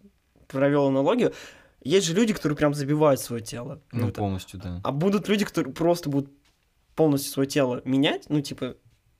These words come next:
Speaker 1: у
Speaker 2: Ну,
Speaker 1: них
Speaker 2: те
Speaker 1: будет только
Speaker 2: части,
Speaker 1: башка.
Speaker 2: которые
Speaker 1: Только, ну, типа, допустим, голову нельзя будет только поменять всё,
Speaker 2: Голову,
Speaker 1: потому
Speaker 2: там,
Speaker 1: что
Speaker 2: внутренности некоторые, да.
Speaker 1: Да, да.
Speaker 2: Это классно же, это же получается прям реально роботы.
Speaker 1: Да.
Speaker 2: Это же получается машина для убийств, это же робот, это
Speaker 1: Конечно.
Speaker 2: солдаты. Я думаю, что это первое, где войдёт, это армия.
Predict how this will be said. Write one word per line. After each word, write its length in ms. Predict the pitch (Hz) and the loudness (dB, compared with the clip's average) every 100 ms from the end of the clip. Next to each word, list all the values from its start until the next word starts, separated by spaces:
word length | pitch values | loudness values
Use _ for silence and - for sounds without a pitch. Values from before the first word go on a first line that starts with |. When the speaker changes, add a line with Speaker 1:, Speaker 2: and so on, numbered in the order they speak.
| _ _ - | _ _ 0
Speaker 1:
у 40 | |
Speaker 2:
Ну, 40 | 139 | 0
Speaker 1:
них 80 | |
Speaker 2:
те 80 | 143 | 2
Speaker 1:
будет 100 | 143 | 2
только 140 | 175 156 | 2 2
Speaker 2:
части, 120 | 139 | 2
Speaker 1:
башка. 280 | - 104 110 | 0 0 -2
Speaker 2:
которые 380 | 104 101 95 | -2 -4 -2
Speaker 1:
Только, 220 | 95 143 143 | -2 2 2
ну, 200 | 165 139 | 2 0
типа, 260 | 151 143 | -2 -4
допустим, 480 | 127 135 196 202 143 | -2 -2 -2 0 2
голову 300 | 151 139 120 | 4 4 2
нельзя 220 | 120 120 | -2 -4
будет 180 | 120 165 | -6 -6
только 200 | 123 - | -10 -10
поменять 340 | 120 113 107 | -10 -8 -8
всё, 140 | 95 104 | -6 -6
Speaker 2:
Голову, 160 | 127 | -4
Speaker 1:
потому 180 | 113 131 | -2 -2
Speaker 2:
там, 60 | 131 | -2
Speaker 1:
что 80 | 139 | -2
Speaker 2:
внутренности 500 | 131 120 90 - - | -2 -4 -8 -10 -12
некоторые, 640 | 90 92 92 - 87 87 | -10 -8 -10 -10 -10 -10
да. 240 | 87 87 87 _ _ | -8 -10 -12 _ _
Speaker 1:
Да, 220 | 123 113 | -8 -8
да. 200 | 120 165 | -8 -10
Speaker 2:
Это 120 | 147 | -10
классно 400 | - 147 120 107 | -2 0 0 -2
же, 120 | 90 92 | -8 -8
это 100 | 107 | -8
же 80 | |
получается 420 | 107 123 131 123 - | -8 -10 -6 -8 -6
прям 180 | 120 120 | -10 -8
реально 220 | 127 120 | -8 -6
роботы. 480 | 110 90 87 85 98 - - _ _ _ _ - | -6 -6 -10 -14 -16 -18 -20 _ _ _ _ -6
Speaker 1:
Да. 320 | 120 117 120 | -2 0 0
Speaker 2:
Это 140 | 143 | 0
же 120 | 175 180 | -2 0
получается 520 | 190 196 196 175 185 | -2 0 0 0 -2
машина 340 | 185 220 196 | -2 -2 -2
для 120 | 170 | 0
убийств, 520 | 160 156 151 98 - - | 0 0 -2 -2 -8 -16
это 160 | 107 127 | -10 -6
же 200 | 135 143 | -2 -2
робот, 280 | 151 110 113 | -2 -4 -8
это 120 | 107 | -2
Speaker 1:
Конечно. 340 | - 170 180 | 2 4 4
Speaker 2:
солдаты. 360 | 131 92 90 - | 2 -4 -10 -2
Я 140 | 143 | 0
думаю, 180 | 170 190 | 2 0
что 160 | 180 190 | 0 0
это 140 | 175 | 0
первое, 420 | 156 - 190 160 | -2 0 2 2
где 160 | 135 135 | 2 2
войдёт, 400 | 135 135 196 247 | 0 0 -2 -4
это 160 | 139 - | -6 -4
армия. 560 | 127 123 113 95 90 | 2 2 2 -4 -6